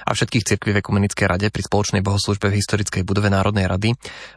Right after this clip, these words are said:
odprosovali za hriechy a previnenia voči spoločnosti, ospravedlňovali sa za arizáciu, fyzické a duchovné zneužívanie či kolaboráciu s nacizmom a komunizmom.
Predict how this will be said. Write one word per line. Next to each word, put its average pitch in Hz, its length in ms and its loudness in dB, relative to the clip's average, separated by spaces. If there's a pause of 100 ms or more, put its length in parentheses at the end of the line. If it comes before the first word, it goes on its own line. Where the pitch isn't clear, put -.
odprosovali 104 640 0
za 98 160 2
hriechy 101 320 0
a 98 80 0
previnenia 98 480 2
voči 98 240 -4
spoločnosti, 107 960 -2
ospravedlňovali 95 800 0
sa - 160 -2
za - 80 -2
arizáciu, 104 720 0
fyzické 101 400 -2
a 90 80 -4
duchovné 107 320 0
zneužívanie 90 800 0
či 92 160 -2
kolaboráciu 101 640 0
s 98 80 -2
nacizmom 95 400 0
a 98 80 -4
komunizmom. 101 560 0